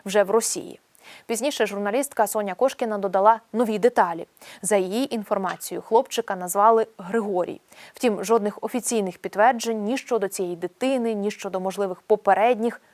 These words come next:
досі немає. Людмила Янукович після подій дві тисячі чотирнадцятого року переїхала до Криму. Вона мешкає у великому маєтку, пов'язаному з родиною Януковичів, який змі називали "чайним будиночком". Варто зауважити, за цією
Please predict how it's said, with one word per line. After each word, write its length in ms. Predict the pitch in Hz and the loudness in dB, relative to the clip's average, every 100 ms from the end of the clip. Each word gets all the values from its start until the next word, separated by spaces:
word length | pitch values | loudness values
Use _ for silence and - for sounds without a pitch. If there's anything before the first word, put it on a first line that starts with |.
| _ - | _ -8
досі 280 | 180 - 202 | -6 -4 -4
немає. 400 | 208 185 165 170 _ _ _ _ - - - | -4 -6 -10 -18 _ _ _ _ -18 -6 -2
Людмила 320 | 254 302 247 | 2 4 4
Янукович 560 | 208 196 - 302 302 - | 2 -2 2 2 2 -4
після 260 | 202 202 | -2 0
подій 300 | 190 202 208 | 0 0 -2
дві 140 | 185 190 | -4 -4
тисячі 360 | 190 185 - | -4 -6 -8
чотирнадцятого 760 | 185 196 196 185 - 196 202 208 | -8 -4 -2 -4 -4 -4 0 4
року 280 | 277 302 254 | 4 2 0
переїхала 640 | 202 185 208 240 220 214 _ _ | -2 -2 -2 4 4 4 _ _
до 140 | 202 214 | -2 0
Криму. 400 | 214 180 175 175 _ - - | 2 -2 -4 -14 _ -20 0
Вона 220 | 226 208 | 2 2
мешкає 460 | 190 269 - 220 196 | 0 -2 -2 -2 -2
у 60 | 220 | -2
великому 600 | 196 185 190 262 294 269 | -6 -2 -2 0 -2 -2
маєтку, 560 | 277 240 190 - - 294 | -2 -2 -4 -4 -4 -2
пов'язаному 880 | - 226 196 180 202 240 254 269 | 0 0 0 0 -2 -2 -6 -6
з 60 | 240 | -2
родиною 420 | 214 180 180 190 | 0 -2 -4 -6
Януковичів, 640 | 196 208 185 147 - - - _ - | -4 -4 -4 -4 -6 -12 -14 _ -12
який 240 | 196 - 214 | -6 -4 -2
змі 240 | 196 214 | -2 -2
називали 560 | 202 185 190 220 226 202 _ _ | -2 -4 2 4 4 2 _ _
"чайним 500 | - 208 196 196 190 - - | 0 2 2 -2 -6 -12 -2
будиночком". 600 | 196 180 170 - - - _ _ - - | 0 0 -4 -10 -14 -16 _ _ -20 0
Варто 260 | 220 220 214 | 2 4 2
зауважити, 600 | 208 202 240 247 220 202 | 2 4 4 2 -2 -6
за 120 | 190 | -6
цією 400 | - 202 190 | -4 -4 -2